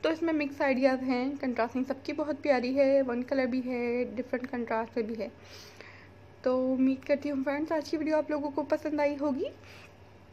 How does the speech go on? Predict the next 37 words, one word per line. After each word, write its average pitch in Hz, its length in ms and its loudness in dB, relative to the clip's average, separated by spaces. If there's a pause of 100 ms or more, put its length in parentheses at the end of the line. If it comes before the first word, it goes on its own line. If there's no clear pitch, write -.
(720)
अगर 247 180 4
आप 262 220 4
लोग 311 160 0
मेरे 339 120 0
channel 349 280 0
पर 339 100 -2
न्यू 320 180 2
हैं 302 140 -2
तो 294 100 -2
please 277 340 -4
channel 262 340 2
को 269 140 -4
subscribe 247 600 -4
ज़रूर 226 320 -2
कर 240 140 -2
लें, 277 200 -2 (680)
नीचे 262 180 -2
दिए 294 160 -2
गए 269 120 2
bell 254 220 0
icon 320 240 -2
को 349 100 -6
press 311 300 -2
करना 294 160 -2
मत 269 260 2
भूलिएगा 277 260 2
फ्रेंड, 294 220 -4 (1800)
ताकि 269 240 4
आने 269 180 2
वाली 262 180 2
new 262 220 4
video 277 240 0
का 262 100 0
notification 247 640 -6
आप 240 220 -6
लोगों 233 220 0
तक 277 140 -4